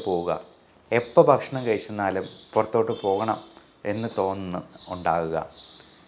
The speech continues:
ഒരുപാട് പേരെ അലട്ടുന്ന ഒരു പ്രശ്നമാണ്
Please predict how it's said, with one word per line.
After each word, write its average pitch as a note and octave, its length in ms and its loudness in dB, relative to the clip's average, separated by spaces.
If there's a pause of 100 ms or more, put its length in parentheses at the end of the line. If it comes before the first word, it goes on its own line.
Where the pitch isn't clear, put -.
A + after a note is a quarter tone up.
(300)
ഒരുപാട് G3 600 10 (100)
പേരെ C3+ 240 6 (180)
അലട്ടുന്ന G#2 440 -2 (280)
ഒരു A2 180 0
പ്രശ്നമാണ് E2 600 -6